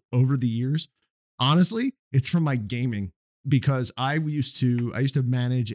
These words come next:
a Team Fortress Two server, and I would be in there adminning, and that we had a tool called Half-Life D J, or H L D J, and it allowed you, before the advent of Discord and, and all this modern tooling,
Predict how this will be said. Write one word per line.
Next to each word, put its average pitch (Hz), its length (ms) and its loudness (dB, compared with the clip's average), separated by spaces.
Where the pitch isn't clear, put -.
a 101 360 -2
Team 139 200 2
Fortress 123 320 -4
Two 143 180 -2
server, 73 360 -8
and 117 80 2
I 127 40 6
would 123 120 0
be 127 120 2
in 117 100 -2
there 113 120 -4
adminning, 101 540 -6
and 95 100 -8
that 104 100 -12
we 110 120 -2
had 127 100 0
a 110 60 -6
tool 123 560 -2
called 110 220 -6
Half-Life 127 440 -4
D 123 140 0
J, 82 320 -8
or 98 180 -16
H 101 220 -8
L 73 100 -14
D 65 220 -20
J, - 220 -20
and 131 120 4
it 131 60 2
allowed 151 380 0
you, 143 120 0
before 196 680 0
the 156 180 -2
advent 135 400 -2
of 120 460 -6
Discord 139 680 2
and, 107 280 -2
and 101 180 -6
all 110 160 -4
this 110 160 -6
modern 107 280 -8
tooling, 139 420 0